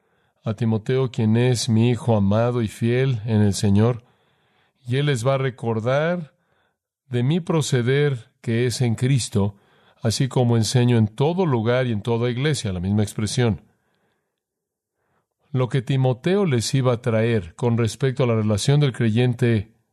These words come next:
a Cristo era lo que Pablo enseñaba en todo lugar, en toda iglesia. Esto es doctrina divina. Esta es la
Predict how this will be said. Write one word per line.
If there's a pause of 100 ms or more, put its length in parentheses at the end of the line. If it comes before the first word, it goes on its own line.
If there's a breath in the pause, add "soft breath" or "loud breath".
(460)
a
Cristo (600 soft breath)
era
lo
que
Pablo
enseñaba
en
todo
lugar,
en
toda
iglesia. (840)
Esto
es
doctrina
divina. (720)
Esta
es
la